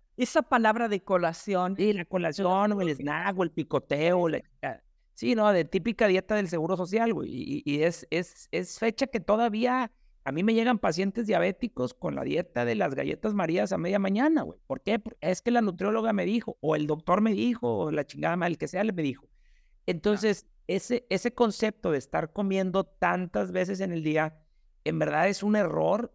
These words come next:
Speaker 2: Yo le suplico a la gente, güey, que nos está escuchando, güey, le suplico. Digo, hay algunos casos, porque, ojo,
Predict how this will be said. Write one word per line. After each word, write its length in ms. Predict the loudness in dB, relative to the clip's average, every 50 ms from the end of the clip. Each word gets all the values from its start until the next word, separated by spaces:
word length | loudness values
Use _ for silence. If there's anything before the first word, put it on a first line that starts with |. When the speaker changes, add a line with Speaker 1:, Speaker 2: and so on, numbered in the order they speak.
| _ -14
Speaker 2:
Yo 160 | -4 -2 -2 0
le 140 | 0 0
suplico 840 | -2 -2 -6 -6 -6 _ _ -2 0 2 0 0 -2 _ 0 0 2
a 20 |
la 140 | 2 0 -2
gente, 520 | -2 -4 -4 -4 -4 -4 -8 -6 -4 -4
güey, 180 | -2 -2 -4 -4
que 100 | _ -4
nos 160 | -4 -4 -4 -4
está 240 | -8 -10 _ -6 -6
escuchando, 760 | -6 -6 _ -8 -8 -6 -4 -4 -2 -2 -2 -2 -2 -2 -2
güey, 200 | -2 -2 -2 -2
le 160 | -2 -2 -2 -2
suplico. 800 | -4 -4 -4 -4 -4 _ _ -6 -2 -2 -2 -2 -2 -4 -6 -2
Digo, 340 | 2 2 4 4 2 0 -4 -14 _ _ _ _
hay 180 | -6 -2 0 0
algunos 360 | 0 2 2 2 2 0 0
casos, 460 | 0 0 2 2 2 0 -6 -14 -14
porque, 320 | _ -10 -10 -8 _ -2 0
ojo, 420 | 2 2 2 0 -2 -12 -14 _